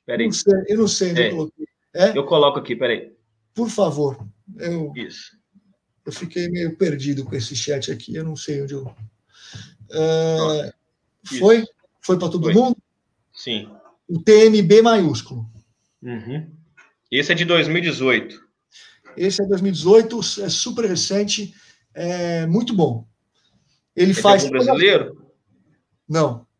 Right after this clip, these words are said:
Speaker 1: Não.
Speaker 2: Ele faz, ele faz todas as classes de modelagem multinível, ao contrário do L M E quatro, que, que, que faz, é, só pra algumas, do N-, N L M E, et cetera.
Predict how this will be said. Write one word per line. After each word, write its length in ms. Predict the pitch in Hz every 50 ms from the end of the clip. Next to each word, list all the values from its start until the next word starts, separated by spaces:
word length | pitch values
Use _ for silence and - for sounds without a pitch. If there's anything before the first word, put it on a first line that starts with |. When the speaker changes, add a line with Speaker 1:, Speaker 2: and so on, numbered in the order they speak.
| _ _ _ _ _ _ _ _
Speaker 1:
Não. 260 | 101 98 98 98 98 - - - - - - - _ -
Speaker 2:
Ele 180 | 180 180 190
faz, 500 | - - - 202 196 190 185 185 - - _
ele 200 | - 185 190 196 170
faz 920 | - - - 190 185 185 185 185 190 190 185 180 170 - - - - _ -
todas 320 | 226 226 247 254 240 233
as 220 | 254 240 - - -
classes 540 | - 208 196 196 196 185 - - 190 156
de 100 | 151 180
modelagem 520 | 180 180 175 165 180 180 175 170 160 175 175
multinível, 800 | 175 175 170 - 190 175 165 165 170 170 160 143 151 147 135 110 - - - -
ao 120 | 175 185
contrário 500 | - 202 196 180 180 196 202 214 220 202
do 140 | 185 196 196
L 300 | 196 196 196 196 190 190
M 200 | 190 196 190 185
E 60 | 180
quatro, 640 | - - - 165 160 170 185 190 175 170 - 170 160
que, 300 | 156 - - 175 170 160
que, 200 | - - 170 165
que 200 | 165 - 170 160
faz, 380 | - - 180 170 156 156 - - _ _ _ _ _ _ _
é, 140 | 151 160 151
só 200 | 147 - 180 175
pra 120 | 170 175
algumas, 680 | 165 151 143 151 170 180 190 190 180 175 165 156 151 143
do 200 | 147 151 165 170
N-, 240 | 170 170 175 185 185
N 200 | 180 175 180 175
L 180 | 170 170 170
M 200 | 165 165 165 156
E, 180 | 151 160 175 175
et 100 | 160 160
cetera. 340 | - 180 180 180 196 185